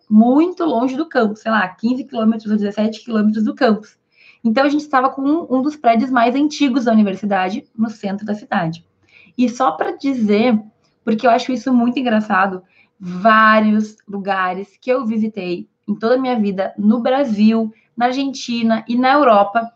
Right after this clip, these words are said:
a faculdade de Direito, ela nunca, ou muitas vezes, não está junto com o restante dos cursos.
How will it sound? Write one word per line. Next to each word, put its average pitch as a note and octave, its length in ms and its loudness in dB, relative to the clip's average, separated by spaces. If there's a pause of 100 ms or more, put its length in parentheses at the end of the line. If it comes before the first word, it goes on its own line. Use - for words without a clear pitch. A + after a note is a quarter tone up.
(220)
a A3 100 -2
faculdade A3 580 -2
de B3+ 120 -4
Direito, A3 520 -2
ela A3 260 0
nunca, A#3 540 2
ou G#3+ 240 -2
muitas C4+ 600 2
vezes, A3 380 -4
não A#3+ 320 -2
está B3 320 -2
junto A3+ 240 -4
com B3 120 -6
o A#3+ 40 0
restante A3 400 -2
dos - 160 -14
cursos. - 640 -6